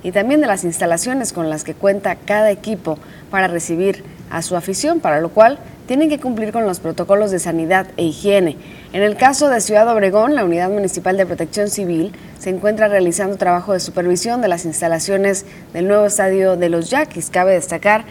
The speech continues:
que el encuentro inaugural que se realiza en la Casa de la Llamada Tribu se realizará el próximo siete de octubre, así que ahí estará sucediendo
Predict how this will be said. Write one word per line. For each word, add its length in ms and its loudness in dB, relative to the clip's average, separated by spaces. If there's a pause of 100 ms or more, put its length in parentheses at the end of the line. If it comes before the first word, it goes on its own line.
(280)
que 100 -2
el 60 0
encuentro 560 -2
inaugural 560 0 (140)
que 100 -10
se 140 -8
realiza 680 -2
en 160 -2
la 80 -8
Casa 460 -4
de 140 -6
la 100 -2
Llamada 320 -2
Tribu 400 -2 (280)
se 120 -6
realizará 440 -2
el 80 0
próximo 640 0 (400)
siete 560 0 (520)
de 280 0 (220)
octubre, 720 2 (220)
así 260 -8
que 340 0
ahí 380 -2 (160)
estará 640 -2 (240)
sucediendo 600 0